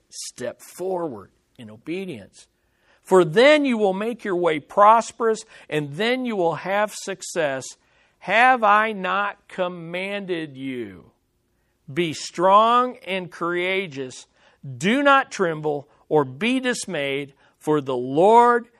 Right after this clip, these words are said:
your God is with you wherever you go." Now, it's amazing that he's saying this.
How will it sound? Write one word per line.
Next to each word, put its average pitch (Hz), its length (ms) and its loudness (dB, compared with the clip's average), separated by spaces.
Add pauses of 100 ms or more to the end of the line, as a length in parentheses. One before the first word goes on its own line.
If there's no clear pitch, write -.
(140)
your 123 220 -8
God 190 640 4 (280)
is 123 280 -8
with 170 400 0
you 202 360 -10 (280)
wherever 135 1080 -4 (340)
you 120 280 -6
go." 113 560 -4 (520)
Now, 151 340 -2 (1300)
it's 180 220 -2
amazing 160 680 -6
that 139 140 -8
he's 131 220 -10
saying 151 420 -8
this. - 360 -20